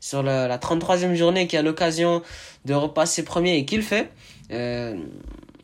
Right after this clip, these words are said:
suite à un, un faux pas du, du Bayern qui perd contre Leipzig, là, euh, clairement, euh, Dortmund, euh,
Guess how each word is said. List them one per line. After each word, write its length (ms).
suite 320
à 120
un, 120
un 140
faux 180
pas 200
du, 160
du 100
Bayern 300
qui 100
perd 180
contre 220
Leipzig, 460
là, 300
euh, 300
clairement, 500
euh, 340
Dortmund, 560
euh, 240